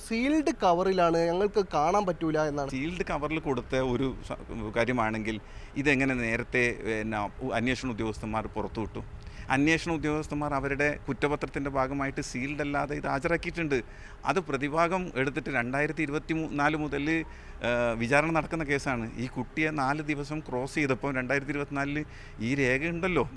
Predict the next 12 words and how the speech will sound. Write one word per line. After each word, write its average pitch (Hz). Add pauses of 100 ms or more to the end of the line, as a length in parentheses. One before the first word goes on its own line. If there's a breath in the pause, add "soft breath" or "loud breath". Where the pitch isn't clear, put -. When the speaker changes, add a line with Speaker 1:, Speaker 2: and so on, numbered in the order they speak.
(140)
Speaker 2:
എന്തടിസ്ഥാനത്തിലാണ് 160
മന്ത്രി, 147
മന്ത്രി 147 (340)
ഒരു, 151
ഒരു, 147 (120)
ഒരു 147
ഫാക്ട് -
ചെക്ക് 185
നടത്താതെയാണ് 131
പലപ്പോഴും 127
മന്ത്രി 127 (320 loud breath)
സംസാരിക്കുന്നത്. 120